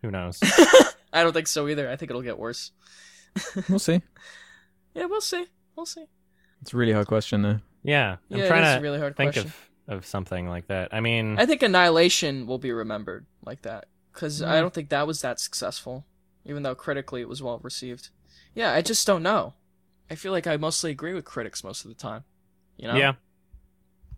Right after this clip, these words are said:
Speaker 3: Yeah,
Speaker 2: Yeah, I don't
Speaker 3: like,
Speaker 2: have
Speaker 3: if, as long as it's over a
Speaker 2: there's very
Speaker 3: certain
Speaker 2: few
Speaker 3: quality, it's not gonna be
Speaker 2: Yeah.
Speaker 3: panned. So
Speaker 2: Uh-huh.
Speaker 3: it's very
Speaker 2: I mean,
Speaker 3: rare.
Speaker 2: not always,
Speaker 1: It's not always
Speaker 2: but
Speaker 1: true.
Speaker 2: sometimes.
Speaker 1: Like, Bruno
Speaker 2: Yeah,
Speaker 1: was
Speaker 2: it's
Speaker 1: a
Speaker 2: not always
Speaker 1: movie
Speaker 2: true.
Speaker 1: that, like, even critics were like, "Eh."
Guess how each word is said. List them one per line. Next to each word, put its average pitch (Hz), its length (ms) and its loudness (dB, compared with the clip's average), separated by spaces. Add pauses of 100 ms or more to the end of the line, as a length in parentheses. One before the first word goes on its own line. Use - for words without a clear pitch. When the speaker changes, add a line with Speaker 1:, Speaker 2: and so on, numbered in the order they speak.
Speaker 3:
Yeah, 120 340 2
Speaker 2:
Yeah, 113 60 4
I - 20 -2
don't - 160 -6
Speaker 3:
like, 113 100 -4
Speaker 2:
have 131 140 -8
Speaker 3:
if, 127 140 -4
as 135 180 -2
long 156 100 4
as 151 100 2
it's 147 120 4
over 151 80 2
a - 40 -2
Speaker 2:
there's 120 160 2
very 151 180 6
Speaker 3:
certain 120 40 -2
Speaker 2:
few - 140 0
Speaker 3:
quality, 98 600 2
it's 110 140 0
not 123 160 2
gonna 117 160 2
be 107 60 2
Speaker 2:
Yeah. 202 160 -2
Speaker 3:
panned. 95 380 -2 (300)
So 98 380 2
Speaker 2:
Uh-huh. 92 280 -2 (100)
Speaker 3:
it's 107 140 -4
very 107 220 2
Speaker 2:
I 101 40 2
mean, 101 140 6
Speaker 3:
rare. 107 60 6
Speaker 2:
not - 160 6
always, 147 420 4
Speaker 1:
It's 170 60 -4
not 247 140 6
always 165 240 8
Speaker 2:
but - 80 -14
Speaker 1:
true. 117 300 2
Speaker 2:
sometimes. - 440 -12
Speaker 1:
Like, 147 240 2
Bruno 139 540 4
Speaker 2:
Yeah, 117 80 2
Speaker 1:
was 117 140 0
Speaker 2:
it's 127 80 2
Speaker 1:
a - 20 -2
Speaker 2:
not 120 80 0
always 117 160 2
Speaker 1:
movie 110 120 2
Speaker 2:
true. 113 80 2
Speaker 1:
that, 104 100 -2
like, 107 360 0 (160)
even 113 320 -2
critics 107 480 -2
were 101 120 -4
like, 95 340 -4
"Eh." 127 400 -6